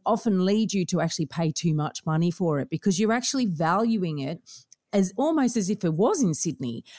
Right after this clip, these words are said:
rather than as that property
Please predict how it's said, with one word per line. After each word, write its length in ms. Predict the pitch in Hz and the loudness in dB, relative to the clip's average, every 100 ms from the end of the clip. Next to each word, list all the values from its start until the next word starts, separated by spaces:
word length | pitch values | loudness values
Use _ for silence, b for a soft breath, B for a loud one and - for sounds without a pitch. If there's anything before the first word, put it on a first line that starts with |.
| B | B
rather 340 | 196 208 220 202 | 0 2 2 0
than 240 | 180 175 170 B _ _ - - | 0 -2 -4 B _ _ -8 0
as 380 | 196 175 - 226 - | 2 2 0 -4 -4
that 260 | 185 185 - | 0 0 0
property 420 | 208 196 185 | -2 0 0